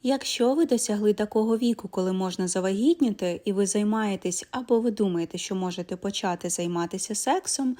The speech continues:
ви можете задуматись про контрацепцію, яка також відома як планування сім'ї.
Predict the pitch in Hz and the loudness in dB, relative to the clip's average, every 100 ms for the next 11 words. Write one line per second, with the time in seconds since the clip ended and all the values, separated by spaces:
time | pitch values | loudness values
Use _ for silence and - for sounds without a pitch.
0 | - - _ _ - 269 415 285 240 226 | -10 -20 _ _ -2 2 6 6 4 0
1 | 208 190 175 185 233 269 190 - - 202 | 0 -2 0 0 2 2 0 -4 -2 0
2 | 208 190 180 - 190 285 - 208 175 180 | 0 -2 -4 -2 -2 -2 -2 0 0 -2
3 | 175 170 - 294 - 196 180 208 226 180 | -6 -6 -2 -2 0 -2 0 2 2 0
4 | - 190 180 180 180 160 160 - - 196 | -4 -4 -2 -2 -2 -2 -2 -2 -2 -4
5 | 196 156 | -4 -8